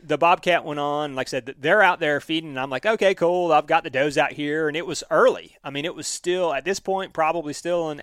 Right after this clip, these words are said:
hour or so before dark. So I was like, "Okay, good." I was like, "Well, we got some deer movement." And a little side note, my buddy Drew,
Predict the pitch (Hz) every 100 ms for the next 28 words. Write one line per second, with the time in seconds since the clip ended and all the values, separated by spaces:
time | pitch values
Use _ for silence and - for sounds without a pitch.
0 | - 131 147 175 185 185 185 185 180 -
1 | 165 156 175 180 196 196 202 185 170 -
2 | 180 190 185 165 _ _ _ _ _ _
3 | 208 196 262 _ _ _ _ _ _ 170
4 | 165 240 - 226 208 311 202 147 151 208
5 | 214 202 165 135 190 190 190 196 208 -
6 | _ _ _ _ - 170 175 160 147 175
7 | 202 - 190 233 151 151 156 143 139 135
8 | - 113 175 220 175 131 143 202 196 147